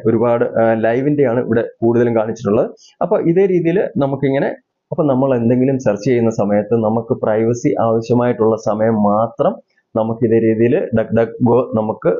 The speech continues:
ഉപയോഗിക്കാനായിട്ട് സാധിക്കും. അല്ലാത്ത പക്ഷം നമുക്ക് നേരെ തിരിച്ച് നമ്മൾ Google തന്നെ ഉപയോഗിക്കേണ്ടതായിട്ടുണ്ട്.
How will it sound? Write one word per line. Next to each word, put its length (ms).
ഉപയോഗിക്കാനായിട്ട് 580
സാധിക്കും. 460
അല്ലാത്ത 320
പക്ഷം 260
നമുക്ക് 320
നേരെ 200
തിരിച്ച് 340
നമ്മൾ 300
Google 460
തന്നെ 240
ഉപയോഗിക്കേണ്ടതായിട്ടുണ്ട്. 920